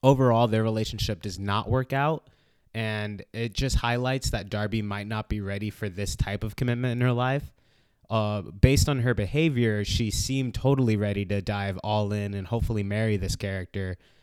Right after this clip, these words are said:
But it's here that we see she might have a little bit more maturing to do before she's ready to take on somebody else's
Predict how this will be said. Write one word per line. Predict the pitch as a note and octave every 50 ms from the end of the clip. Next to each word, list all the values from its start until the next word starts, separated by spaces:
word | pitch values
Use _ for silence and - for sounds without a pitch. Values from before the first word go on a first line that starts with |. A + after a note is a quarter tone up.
| _ - _ _
But | A2+ A2 G#2+ -
it's | - A#2 - -
here | - D3 D3
that | C3+ C3+ B2
we | B2 B2
see | A#2 - - A#2+ A#2 A#2 A2+ G#2+ G#2 G2+ - _ _ _ _
she | - C3+ A#2 C3+ B2+
might | B2 B2 B2 A#2 G#2+
have | A#2 A#2+ A2+
a | A#2
little | A2 A#2 A#2
bit | F#2+ A#2 G2+
more | G#2 A2 A2
maturing | G#2 G#2 G#2 - - - A2 G#2+ G#2+ G2
to | - G2+
do | F2+ G2+ G2
before | F2 F#2 - - G#2+ G#2 G2
she's | - - G2+ F#2+
ready | G2+ G2 G2 F#2+
to | F#2+ G2
take | - - - G#2+ G#2 - G2+
on | G2 G2 G2
somebody | - - G#2 G2 F#2 F#2+ G2 F#2+
else's | F#2 F2+ - - G2+ G2 F#2 F#2